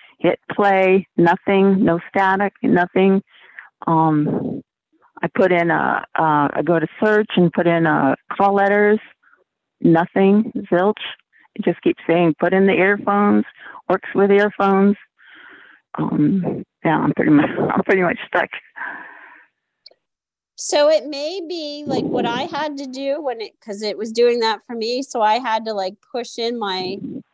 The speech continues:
Speaker 2: my headphones in a little further, and then I was able to get it to work. So maybe that it's not recognizing the headphones.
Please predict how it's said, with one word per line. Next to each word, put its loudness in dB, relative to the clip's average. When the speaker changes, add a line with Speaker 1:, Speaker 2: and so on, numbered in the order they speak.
Speaker 2:
my 0
headphones 0
in -2
a -2
little 2
further, -2
and -8
then -6
I -6
was -6
able -4
to -16
get -6
it -14
to -20
work. -12
So 2
maybe 0
that 0
it's -10
not -6
recognizing -6
the -10
headphones. -6